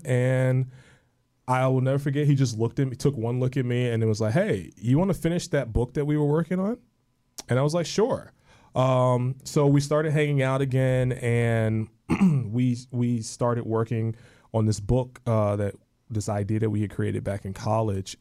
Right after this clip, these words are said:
And we, uh, I was telling him about my brother. I was like, "He's also into art and creating." So he's like, "Oh, bring him by." So,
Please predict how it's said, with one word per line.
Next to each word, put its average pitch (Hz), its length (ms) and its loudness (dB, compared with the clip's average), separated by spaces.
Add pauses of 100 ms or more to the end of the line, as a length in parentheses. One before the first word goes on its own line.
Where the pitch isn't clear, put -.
And 104 720 0 (140)
we, 107 560 -4
uh, 98 420 -8 (540)
I 113 100 -2
was 104 200 -8
telling 113 200 0
him 107 80 0
about 101 180 -4
my 98 100 -6
brother. 104 300 -2
I - 20 -2
was 101 120 -4
like, 101 120 -8
"He's 107 160 -4
also 101 520 -4
into 104 220 -6
art 101 360 -4
and 95 180 -8 (380)
creating." 110 400 2
So 117 120 -6
he's 127 140 0
like, 170 100 -4
"Oh, 226 140 -2
bring 185 220 0
him 185 100 2
by." 160 360 0
So, 113 520 -2